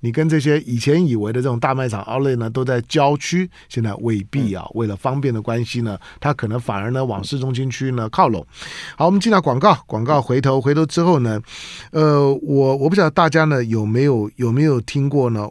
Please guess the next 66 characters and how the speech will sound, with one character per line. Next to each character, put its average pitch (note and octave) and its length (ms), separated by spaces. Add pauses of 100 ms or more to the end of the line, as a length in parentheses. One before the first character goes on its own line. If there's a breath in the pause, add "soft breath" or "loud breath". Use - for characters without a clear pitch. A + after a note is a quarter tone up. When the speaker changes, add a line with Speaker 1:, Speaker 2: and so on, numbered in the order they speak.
Speaker 1:
Wordle C#3+ 500 (640 loud breath)
Wordle，what D3 640
is C3 160
Wordle？ B2 840
它 C3 200
风 G#3+ 340
靡 C3 240
全 G#2 260
美， A#2+ 460
但 B2 120
是 A2+ 80
我 F#2+ 160
没 G#2 120
有 A#2+ 120
玩 F#2 360
过。 B2+ 320
来， G#2+ 140
待 B2+ 160
会 A#2+ 100
沈 G2+ 180
云 F#2+ 140
中 A2+ 140
的 G#2 80
介 G#2+ 140
绍 G2+ 140
大 F#2+ 160
家， F#2 140
进 A2 180
广 F2+ 140
告。 G#2+ 160 (200)
好， D3 120
欢 F3 100
迎 E3 60
回 D#3 60
到 D3+ 80
飞 D#3 120
碟 C#3 100
联 C3 60
播 C3+ 100
网， G2+ 120
飞 G2 140
碟 F#2 140
早 E2+ 240
餐， E3 360
我 G2+ 100
是 F#2 140
谭 F2+ 140
家 G2+ 100
龙。 F#2 180
来， F#2+ 80
今 G#2 120
天 A#2 80
礼 G#2+ 60
拜 A2+ 140
三 B2+ 220
的 A2+ 140
时 G2 280
间， A#2 340
沈 G2+ 220
云 F#2+ 140
中 A2+ 180
的 G#2 100
时 G2 200
间， A2+ 260
再 E3 120
来。 C3+ 160